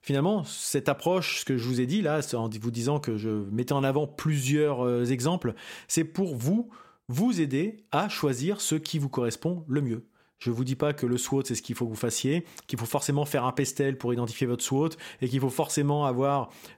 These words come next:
euh, parce que vous êtes dans un marché, euh, commercial, avoir, euh,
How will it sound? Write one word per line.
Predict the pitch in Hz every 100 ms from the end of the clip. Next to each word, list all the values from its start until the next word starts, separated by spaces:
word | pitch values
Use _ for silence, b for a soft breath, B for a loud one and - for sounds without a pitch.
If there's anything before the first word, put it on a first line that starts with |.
| 139
euh, | 131 127
parce | 131
que | 147
vous | 131
êtes | 135
dans | 127
un | 127
marché, | 139 135 - 139 139 139
euh, | 123 120 120 120
commercial, | 117 139 135 - 143 135 123 B B B
avoir, | 127 120 135 139 131 120
euh, | 117 117 117 117